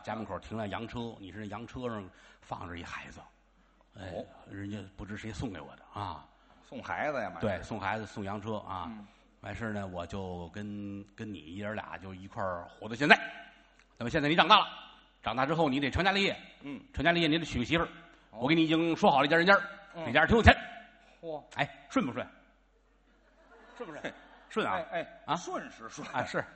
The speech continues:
Speaker 2: 这没腿拉洋车可没提，您知道吗？
Speaker 1: 还没到呢，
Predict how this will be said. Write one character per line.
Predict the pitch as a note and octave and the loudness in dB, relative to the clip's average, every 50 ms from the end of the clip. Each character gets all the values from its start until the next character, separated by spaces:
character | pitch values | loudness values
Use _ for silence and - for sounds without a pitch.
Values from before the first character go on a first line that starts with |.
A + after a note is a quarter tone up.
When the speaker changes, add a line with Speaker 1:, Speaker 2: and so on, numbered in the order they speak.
| - - - _ | -20 -20 -12 _
Speaker 2:
这 | - C4+ G3 | 0 0 0
没 | E3+ E3 A#3 F#4 | 2 0 -4 -4
腿 | - - C3+ A2+ | -4 -6 -10 -4
拉 | D3 G3+ B3 C4 | 0 2 2 2
洋 | B3+ B3+ C#4 | 4 2 0
车 | B3 F#3+ C4+ C#4 C4 | 0 2 4 4 4
可 | F3 B2 | 4 2
没 | B2 - C4 | -2 -4 -4
提， | - - E3+ F#3 A#3+ C#4 C#4 - | -4 -4 -2 0 0 0 0 -2
您 | E3 D3+ D3 D3 | -6 -8 -8 -6
知 | C#3+ C#3 | -6 -6
道 | C3 B2+ | -6 -6
吗？ | A#2+ A#2 A2+ - - - - - - - _ | -8 -8 -12 -14 -18 -20 -20 -20 -20 -20 _
Speaker 1:
还 | - - - | -18 -10 -6
没 | - A3+ | -6 -6
到 | A#3 - - F#4+ A4+ A#4 E4+ | -4 2 4 6 6 6 4
呢， | - | 0